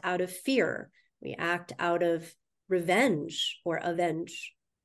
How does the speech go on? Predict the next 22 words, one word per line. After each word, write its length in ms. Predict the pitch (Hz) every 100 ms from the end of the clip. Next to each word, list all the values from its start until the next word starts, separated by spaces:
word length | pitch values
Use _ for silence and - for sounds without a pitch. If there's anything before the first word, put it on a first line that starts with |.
| _ _
So 340 | - - 208
that's 380 | 190 233 320 -
what 80 | 320
I 60 | 277
would 160 | 262
have 120 | 247
done 280 | 226 208 208
differently. 380 | 208 202 196 185
I 60 | 170
would 160 | 175
have 140 | 185 185
taken 460 | - 196 196 180
the 60 | 165
sting 720 | - - - 226 220 226 220
out 220 | - 202
of 140 | 208 208
it 200 | 208 208
and 280 | 175 160 156
the 340 | 151 156 151
spite 680 | 139 - - 214 202 208 208 -
or 220 | 170 165
the 340 | 165 160 160